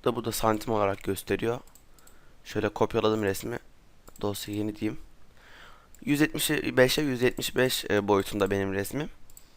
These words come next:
Bunu da kendiniz ayarlayabilirsiniz. Buradan işte herhangi bir resim seçiyoruz. Burada resmi yüklüyor.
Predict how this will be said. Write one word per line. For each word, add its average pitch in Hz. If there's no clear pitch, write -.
Bunu 120
da 123
kendiniz 117
ayarlayabilirsiniz. 117
Buradan 147
işte 147
herhangi 147
bir 143
resim 147
seçiyoruz. 110
Burada 120
resmi 120
yüklüyor. 120